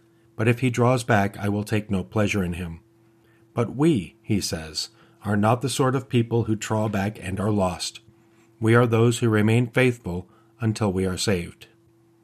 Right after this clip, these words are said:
In the Acts of the Apostles we read, "The Holy Spirit has made you overseers to care for the church of God which he bought with his own blood." Thus, through the blood of our Redeemer,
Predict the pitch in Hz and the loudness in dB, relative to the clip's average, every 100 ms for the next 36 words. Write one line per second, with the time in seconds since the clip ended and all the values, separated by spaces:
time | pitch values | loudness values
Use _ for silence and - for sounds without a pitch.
0 | _ _ _ _ - 92 92 95 - 107 | _ _ _ _ -6 -2 0 -2 -2 -2
1 | 104 101 - 113 117 117 101 107 110 101 | 0 0 2 0 2 -2 0 0 2 2
2 | 95 98 - _ _ _ _ _ _ _ | 0 -4 -12 _ _ _ _ _ _ _
3 | 117 135 151 170 - 127 117 123 107 113 | 0 4 4 2 2 4 4 4 0 0
4 | 113 110 113 120 107 113 120 - 95 85 | 2 2 2 2 0 0 0 0 -2 -2
5 | - - _ _ _ - 131 - 131 131 | -10 -18 _ _ _ -8 -6 0 0 2
6 | 156 147 147 135 131 151 131 113 104 107 | 2 2 2 0 2 0 0 2 2 2
7 | 101 - 123 104 98 117 117 113 110 101 | -2 -2 -2 2 0 2 0 0 2 2
8 | 101 101 92 85 - _ _ _ _ _ | 2 0 -2 -6 -10 _ _ _ _ _
9 | _ _ _ _ _ _ 98 95 104 - | _ _ _ _ _ _ -2 0 0 -4
10 | - _ _ - 117 107 104 110 117 113 | -10 _ _ 0 2 2 2 2 2 4
11 | 113 117 123 117 101 87 87 | 4 4 2 2 2 0 -6